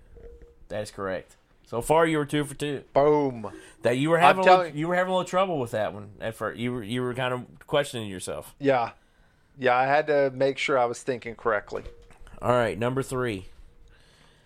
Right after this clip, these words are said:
Speaker 1: The length of each extra period shall be five minutes. When referring to a tournament or playoff, as many such periods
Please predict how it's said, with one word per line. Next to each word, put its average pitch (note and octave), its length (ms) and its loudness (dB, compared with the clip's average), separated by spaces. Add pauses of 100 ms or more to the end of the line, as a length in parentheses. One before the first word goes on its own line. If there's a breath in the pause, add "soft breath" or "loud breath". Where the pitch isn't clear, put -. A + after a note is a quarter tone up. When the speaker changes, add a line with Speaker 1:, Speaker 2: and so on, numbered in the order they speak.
(220 soft breath)
Speaker 1:
The A2 100 0
length C#3 400 -2
of B2 180 -2
each C#3+ 260 -4
extra D3 340 -4
period C3 440 -2
shall A#2 180 -2
be A2+ 140 -6
five A2+ 400 -2
minutes. G#2 500 -10 (380 soft breath)
When A2+ 160 -2
referring B2+ 400 -2
to C3 140 0
a A2+ 40 2
tournament C#3+ 480 -4
or C#3+ 60 -4
playoff, C3 600 0
as G#2+ 140 -4
many A#2+ 260 -4
such C3 300 -4
periods C3+ 380 -4